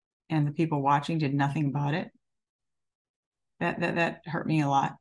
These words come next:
I remember feeling like, "Why didn't somebody help me?" when that guy was throwing me down. And I remember the backs of my legs were bleeding from where he ripped off my underwear.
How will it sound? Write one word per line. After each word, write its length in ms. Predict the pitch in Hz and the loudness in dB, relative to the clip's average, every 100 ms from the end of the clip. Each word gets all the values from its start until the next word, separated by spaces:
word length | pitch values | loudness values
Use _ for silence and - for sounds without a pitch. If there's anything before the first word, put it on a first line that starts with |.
| - | -6
I 60 | 165 | -2
remember 380 | 160 156 156 - | 0 -2 -6 -8
feeling 240 | 170 151 | -2 0
like, 200 | 151 139 139 | 0 -2 -6
"Why 160 | - 165 | -4 -2
didn't 160 | 208 | -2
somebody 240 | 190 175 156 | -2 -2 -2
help 260 | 139 - - | -4 -6 -6
me?" 180 | 165 - _ _ _ _ _ _ _ _ | -8 -8 _ _ _ _ _ _ _ _
when 120 | 151 156 | 2 2
that 200 | 147 - - | 2 -6 0
guy 160 | 151 | 2
was 280 | 147 143 143 | 2 -2 -6
throwing 220 | - 151 | -2 0
me 80 | 151 | 2
down. 300 | 147 147 143 | 2 2 2
And 320 | - 156 - - _ - | 0 -2 -4 -8 _ -4
I 40 | |
remember 220 | 175 175 | -2 0
the 60 | 156 | 2
backs 240 | 156 165 | 2 2
of 60 | 165 | 2
my 80 | 151 | 2
legs 240 | 160 160 | 2 2
were 80 | 160 | -2
bleeding 340 | 151 151 147 | 0 0 0
from 100 | 147 | -2
where 80 | 143 | -2
he 60 | 143 | 0
ripped 240 | 143 143 | -2 -2
off 160 | 147 143 | -4 -2
my 120 | 143 | -2
underwear. 460 | 147 143 147 143 | 0 0 -4 -6